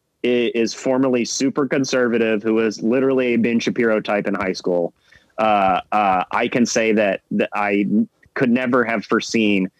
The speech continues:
a fracturing of conservatism as I'm witnessing lately. And, like, seeing these guys, they're eating the, each other alive. Like, even the, the runoffs aren't gonna turn out great in Georgia, but it's just hilarious t-, to think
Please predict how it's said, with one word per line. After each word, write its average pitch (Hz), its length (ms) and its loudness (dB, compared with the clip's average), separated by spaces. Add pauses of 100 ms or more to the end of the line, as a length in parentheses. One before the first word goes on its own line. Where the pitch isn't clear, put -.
(240)
a 101 100 -2
fracturing 104 880 -2 (340)
of 110 200 2
conservatism 98 1080 0
as 98 320 -2
I'm 92 320 2
witnessing 90 680 -2 (180)
lately. 80 580 -2 (140)
And, 110 200 -2
like, 110 200 2
seeing 156 420 0
these 135 220 0
guys, 143 380 0
they're 131 220 -2
eating 165 360 0
the, 147 140 -2
each 139 220 -2
other 139 220 0
alive. 107 600 -2 (280)
Like, 131 280 -4
even 196 300 0
the, 143 300 0 (340)
the 139 120 0
runoffs 165 540 0
aren't 170 120 -4
gonna 165 160 -2
turn 170 240 -4
out 147 160 -2
great 147 260 0
in 131 180 0
Georgia, 143 520 0
but 135 180 0
it's 123 140 -4
just 185 260 -2
hilarious 131 800 0
t-, - 300 -2
to - 60 2
think 131 260 -2